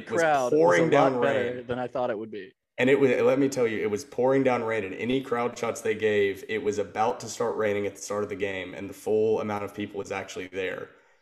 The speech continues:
Speaker 1: And it started pouring down about two minutes at, or right after kickoff. And people streamed to the exits like acid rain was about, was coming down.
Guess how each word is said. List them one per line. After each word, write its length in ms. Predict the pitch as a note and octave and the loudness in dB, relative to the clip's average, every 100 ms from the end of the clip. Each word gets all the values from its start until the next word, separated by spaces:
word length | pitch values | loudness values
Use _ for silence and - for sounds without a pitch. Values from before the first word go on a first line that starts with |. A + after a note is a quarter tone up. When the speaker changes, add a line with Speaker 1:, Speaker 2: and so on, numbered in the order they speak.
| - | -4
Speaker 1:
And 100 | G#2 | -4
it 100 | - | -2
started 380 | - A2+ G#2+ - | 0 2 2 -2
pouring 400 | - B2 C3 A#2 | -2 0 2 0
down 280 | A2 G#2 G2+ | 0 -2 -4
about 280 | G#2 G2+ | -6 -8
two 180 | - B2+ | -8 -4
minutes 360 | B2 A2+ G#2 G#2 | -2 -2 -4 -6
at, 160 | F2+ - | -6 -4
or 140 | G#2 | -2
right 340 | G2 G#2+ A2+ - | 0 0 0 -2
after 280 | G#2 - G2+ | -6 -6 -8
kickoff. 440 | F#2+ F#2+ - - - _ _ - | -8 -6 -10 -12 -14 _ _ -10
And 140 | A2 | -4
people 280 | A#2+ C#3+ C3+ | 2 2 2
streamed 560 | - - A2 B2 C3+ B2+ | -2 -6 -4 -2 -2 -2
to 60 | B2 | -2
the 180 | F#2+ | -2
exits 360 | G#2+ G2+ G2+ - | -2 -2 -6 -4
like 100 | G2 | -6
acid 380 | D#2+ G#2 - G2 | -4 -4 -4 -6
rain 480 | G2+ G2+ F#2+ F2 F#2 - | -4 -4 -6 -8 -14 -6
was 140 | A2 G2+ | -4 -2
about, 260 | G#2 G2 G#2+ | -2 -2 -2
was 140 | G2+ | -2
coming 320 | A2 G2+ G2 | -2 -4 -4
down. 340 | G2+ G2 F#2+ | -4 -4 -4